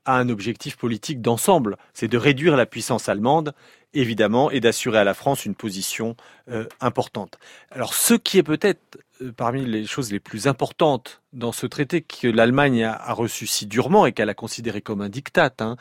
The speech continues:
il y a une vraie unité en Allemagne contre le traité, c'est que c'est aussi une lecture de la guerre. Son article très célèbre, c'est l'article deux cent trente et un. Qu'est-ce qu'il dit cet article ? Il dit que l'Allemagne est responsable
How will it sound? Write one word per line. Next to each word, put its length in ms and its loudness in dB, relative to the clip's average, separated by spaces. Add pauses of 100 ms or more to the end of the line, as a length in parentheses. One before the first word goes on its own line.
(220)
il 40 -8
y 40 -2
a 40 2
une 100 -4
vraie 200 2
unité 460 4
en 120 6
Allemagne 500 2 (320)
contre 340 -4
le 120 -4
traité, 400 -6 (280)
c'est 260 0
que 60 -6
c'est 220 0
aussi 300 -2
une 100 0
lecture 440 2
de 60 2
la 140 -2
guerre. 220 -18 (320)
Son 240 2
article 340 -2
très 200 2
célèbre, 560 2
c'est 140 -8
l'article 340 -4 (140)
deux 120 4
cent 220 2
trente 260 -8
et 80 -12
un. 100 -18 (640)
Qu'est-ce 220 0
qu'il 120 -4
dit 120 -4
cet 200 -4 (220)
article ? 400 -10
Il 80 -8
dit 140 -10
que 80 0
l'Allemagne 380 0
est 120 -4
responsable 1080 0